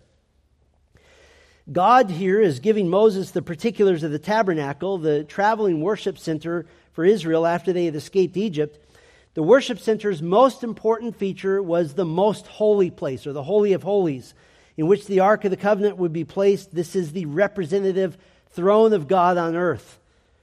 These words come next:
Outside the most holy place was the holy place,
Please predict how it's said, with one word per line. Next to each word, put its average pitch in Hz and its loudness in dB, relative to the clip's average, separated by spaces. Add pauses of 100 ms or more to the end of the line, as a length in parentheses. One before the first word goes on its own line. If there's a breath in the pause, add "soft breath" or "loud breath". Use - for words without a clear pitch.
(760)
Outside 214 2
the 214 0
most 220 -2
holy 214 2
place 220 2
was 175 2
the 190 -2
holy 247 6
place, 151 -6